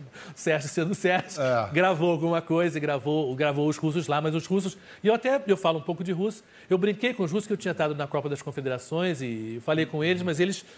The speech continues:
Speaker 1: duros, assim, não responderam, é, ali em Palmira, porque a guerra hoje mais importante pro governo sírio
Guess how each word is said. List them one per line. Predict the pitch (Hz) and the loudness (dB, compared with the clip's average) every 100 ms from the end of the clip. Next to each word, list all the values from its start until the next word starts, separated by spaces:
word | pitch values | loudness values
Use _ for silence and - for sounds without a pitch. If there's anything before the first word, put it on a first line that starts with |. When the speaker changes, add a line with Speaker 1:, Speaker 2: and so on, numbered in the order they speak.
| - - | -18 -10
Speaker 1:
duros, | 120 185 208 147 117 | 2 4 6 4 -2
assim, | 120 156 156 | -6 -4 -2
não | 156 | 0
responderam, | 156 151 151 127 143 160 170 - - - - - | -2 -2 -6 -2 0 0 -4 -16 -20 -20 -16 -6
é, | 135 135 131 131 - | -2 0 0 0 -2
ali | 151 151 | 0 0
em | 160 | 0
Palmira, | 185 170 139 123 | 0 0 0 -2
porque | 120 156 - 185 190 - _ _ - | -4 -2 2 2 0 -20 _ _ -4
a | 180 | -2
guerra | 135 185 262 247 180 | 2 4 6 4 2
hoje | 156 147 135 | 2 0 -2
mais | 175 247 285 220 | -2 0 2 2
importante | 185 - 151 - 139 127 | 0 -2 -4 -2 -4 -2
pro | 156 | -4
governo | 143 123 135 | -4 -2 -4
sírio | 131 - 190 202 | -6 -2 0 0